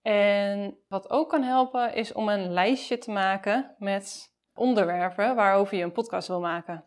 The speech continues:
Ik heb bijvoorbeeld een Trello-kaart aangemaakt waar ik allemaal onderwerpen in zet. Dus als ik een onderwerp bedenk waarvan ik denk, "Oh, dat is leuk om een podcast over op te nemen", dan zet ik die in dat lijstje.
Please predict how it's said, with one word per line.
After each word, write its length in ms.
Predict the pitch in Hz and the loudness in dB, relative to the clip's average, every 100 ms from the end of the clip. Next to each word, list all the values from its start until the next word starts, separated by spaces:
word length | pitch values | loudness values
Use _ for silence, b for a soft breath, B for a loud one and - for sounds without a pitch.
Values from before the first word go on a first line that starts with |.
| - | -8
Ik 120 | - | -2
heb 100 | 214 | -2
bijvoorbeeld 420 | 196 196 180 175 | 0 0 0 -4
een 160 | 180 165 | -8 -10
Trello-kaart 840 | - 247 269 269 269 262 269 285 | -6 -2 0 -2 0 0 0 -2
aangemaakt 880 | 254 254 254 247 240 269 294 - - | -2 -2 -2 -2 0 -2 -4 -10 -12
waar 220 | - 208 214 | -4 0 0
ik 100 | 226 | 0
allemaal 280 | 226 220 | 0 0
onderwerpen 500 | 208 208 208 214 214 | -2 0 0 0 0
in 120 | 220 214 | -4 0
zet. 300 | 220 233 - _ - | 0 0 -8 _ -6
Dus 180 | 196 208 | -4 0
als 160 | 202 | 0
ik 260 | 202 190 - | 0 -2 -6
een 100 | 214 | -4
onderwerp 420 | 202 233 202 196 | 2 2 4 4
bedenk 400 | 196 190 185 185 | 2 0 -2 -2
waarvan 300 | - 190 196 | -2 -2 -2
ik 80 | 185 | -4
denk, 260 | 185 175 175 | -2 -4 -2
"Oh, 180 | 262 233 | -2 -2
dat 140 | 220 | -2
is 120 | 220 - | -4 -2
leuk 200 | 202 196 | -2 -2
om 100 | 185 | -6
een 80 | |
podcast 400 | 180 277 269 247 | -8 -8 -6 -2
over 200 | 240 233 | 0 0
op 120 | 254 - | 0 -2
te 80 | |
nemen", 440 | 240 240 240 285 285 _ _ | -2 0 0 -2 -6 _ _
dan 320 | 214 214 202 | 0 2 2
zet 200 | 196 240 | 0 2
ik 100 | 240 | 2
die 180 | 202 214 | 2 -2
in 120 | 208 | 0
dat 120 | 196 185 | -2 0
lijstje. 640 | 220 285 294 294 339 | 4 4 2 2 2